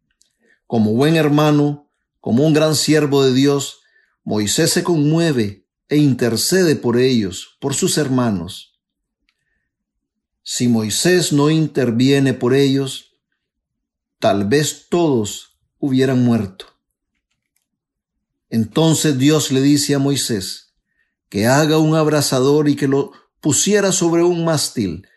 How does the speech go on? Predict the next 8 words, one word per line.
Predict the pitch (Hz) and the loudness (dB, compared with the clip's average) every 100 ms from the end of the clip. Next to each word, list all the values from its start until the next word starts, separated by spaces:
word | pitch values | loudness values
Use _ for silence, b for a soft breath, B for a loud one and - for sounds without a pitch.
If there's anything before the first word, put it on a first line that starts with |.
| b b _ | b b _
más | 226 226 - | -2 0 2
o | |
menos | 160 165 165 151 147 | 2 2 2 0 -4
así | - 143 208 | -6 -4 -4
como | 190 170 | -2 -2
un | 175 175 - | -2 -2 -2
palo | 156 151 | 0 2
largo | 127 131 139 117 120 117 | 2 2 2 0 -2 -4